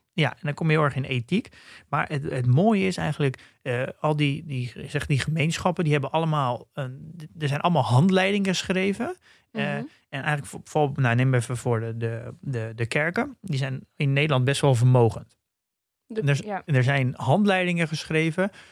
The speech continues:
Speaker 1: hoe je als kerk zijnde je geld moet beleggen. En
Speaker 2: Kerken beleggen.
Speaker 1: Ja, die, eh, had natuurlijk heel veel vermogen.
Speaker 2: Ja.
Speaker 1: Eh, en ja, dat geld moet natuurlijk, kan natuurlijk niet op spaarrekening staan, dus dat moet je beleggen. En, maar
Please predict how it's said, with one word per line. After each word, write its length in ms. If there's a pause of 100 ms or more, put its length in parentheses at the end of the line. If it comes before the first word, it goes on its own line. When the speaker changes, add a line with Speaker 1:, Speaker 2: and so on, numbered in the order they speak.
(100)
Speaker 1:
hoe 280
je 180
als 280
kerk 320
zijnde 480 (200)
je 200
geld 240
moet 120
beleggen. 420 (240)
En 240
Speaker 2:
Kerken 340
beleggen. 540 (100)
Speaker 1:
Ja, 160
die, 280
eh, 100
had 100
natuurlijk 320
heel 140
veel 120
vermogen. 540 (240)
Speaker 2:
Ja. 160
Speaker 1:
Eh, 400
en 260
ja, 80
dat 160
geld 260
moet 100
natuurlijk, 320
kan 120
natuurlijk 280
niet 100
op 60
spaarrekening 420
staan, 140
dus 100
dat 80
moet 160
je 80
beleggen. 360
En, 160 (240)
maar 200